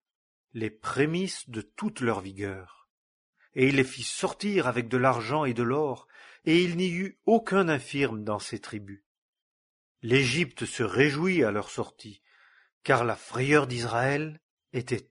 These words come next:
tombée sur eux. Il étendit une nuée pour couverture et un feu pour éclairer de nuit. Ils demandèrent,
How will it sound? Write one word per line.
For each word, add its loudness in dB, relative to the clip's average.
tombée -2
sur -12
eux. -20
Il 2
étendit 4
une 0
nuée 4
pour -8
couverture -4
et 0
un 4
feu 0
pour 0
éclairer 0
de -4
nuit. -12
Ils -6
demandèrent, 2